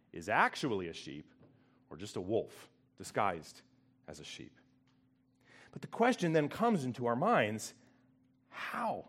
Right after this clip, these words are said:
How do we discern between false teaching and the truth? And that's the million-dollar question.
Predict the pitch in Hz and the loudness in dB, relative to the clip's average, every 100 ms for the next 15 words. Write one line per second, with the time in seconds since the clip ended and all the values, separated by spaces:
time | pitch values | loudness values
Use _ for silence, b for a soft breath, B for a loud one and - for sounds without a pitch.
0 | - _ _ _ _ _ _ _ - - | -18 _ _ _ _ _ _ _ -10 -4
1 | 208 226 240 180 165 147 175 190 190 180 | 2 6 6 6 2 2 2 2 0 -4
2 | B B - 147 - - 196 226 160 98 | B B -6 -4 -2 -2 4 6 6 4
3 | 113 147 - _ _ - 147 143 160 151 | -2 -8 -18 _ _ -4 -2 -2 -2 0
4 | 151 - 143 139 139 - 127 113 135 139 | -2 0 2 4 0 -6 -6 -6 -6 -8
5 | 98 98 113 - 208 254 - - _ _ | -6 -6 -6 -6 -6 -6 -10 -20 _ _
6 | _ _ _ _ _ _ _ _ _ - | _ _ _ _ _ _ _ _ _ -6
7 | 92 98 - 104 107 101 98 92 113 107 | -2 -2 -2 -2 0 2 0 0 -4 -4
8 | - | -8